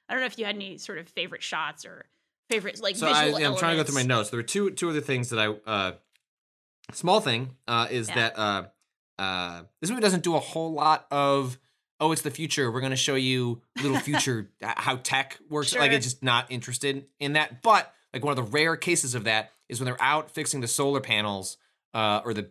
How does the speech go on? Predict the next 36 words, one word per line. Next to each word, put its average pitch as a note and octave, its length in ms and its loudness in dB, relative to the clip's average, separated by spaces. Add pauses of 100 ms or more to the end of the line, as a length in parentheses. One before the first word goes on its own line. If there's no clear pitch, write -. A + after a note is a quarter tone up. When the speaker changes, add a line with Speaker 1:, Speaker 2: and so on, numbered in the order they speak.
(120)
Speaker 2:
heat D#3+ 300 -8
panels G2+ 500 -2
on A2 120 -8
the G#2+ 60 -8
side B2 220 2
of G#2+ 40 -8
the G2+ 60 -4
ship. D3+ 300 0 (200)
They D3+ 60 0
have G3+ 120 2
these E3 140 -2
portable G3+ 500 2
lights - 500 2 (420)
that G3 160 2
they F#3+ 260 2 (100)
put A3 160 4
up. A3 220 4 (180)
Like, D#3 140 6
Speaker 1:
Yep. - 180 4
Speaker 2:
they're D#3 80 -2
basically, G3 320 4
like, - 100 6
Speaker 1:
<laughs> - 0 -
Speaker 2:
street G3+ 300 2
lamps C4 440 0 (380)
that, F#3 160 0
like, E3 360 2
they D#3+ 100 0
put, F#3+ 240 0
it's G#3 140 2
just, - 220 2 (800)
I F#3+ 40 -2
was F#3+ 100 4
just, - 280 2
I F#3 100 6
don't G3+ 60 4